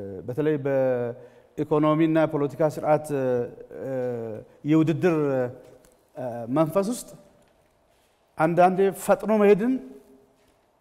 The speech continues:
ለማክተት እንትን እንዳይሄድ ለማድረግም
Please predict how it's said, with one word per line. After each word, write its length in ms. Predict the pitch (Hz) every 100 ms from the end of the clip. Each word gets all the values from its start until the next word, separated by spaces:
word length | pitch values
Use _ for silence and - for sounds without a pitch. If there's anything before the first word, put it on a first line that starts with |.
| _ _ _ _ -
ለማክተት 720 | 151 160 170 175 170 226 226 - - - - _ _
እንትን 220 | 135 190 175
እንዳይሄድ 380 | 165 170 185 160
ለማድረግም 440 | 165 165 170